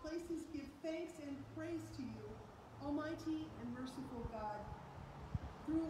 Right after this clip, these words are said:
our Savior Jesus Christ. Fulfilling the promise of the resurrection, you pour out the fire of your Spirit, uniting into one body people of every nation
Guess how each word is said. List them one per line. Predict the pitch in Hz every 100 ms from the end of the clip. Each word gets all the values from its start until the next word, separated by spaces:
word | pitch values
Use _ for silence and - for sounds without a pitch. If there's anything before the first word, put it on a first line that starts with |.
| 269
our | 262
Savior | - 277 285 269 262
Jesus | 262 254 247 - - -
Christ. | - - - - - - - - - - - - - - - - - - - -
Fulfilling | 311 349 339 349
the | 320 -
promise | 302 302 302 302 - - - - - -
of | 226
the | 262
resurrection, | 254 233 233 247 254 - 233 202 - - - -
you | 294 294
pour | 349 349
out | 330 320
the | - - 277
fire | 277 285 277 262
of | 233
your | 233
Spirit, | 233 - - 285 247 - - - - - - - - - 262
uniting | 285 294 302 330 339 339 330 -
into | 254 269 254 254
one | 330 370 330
body | 233 214 214 214 202 - - - - - 370
people | 370 370 262
of | 233 233
every | 262 277 285 254
nation | 254 254 -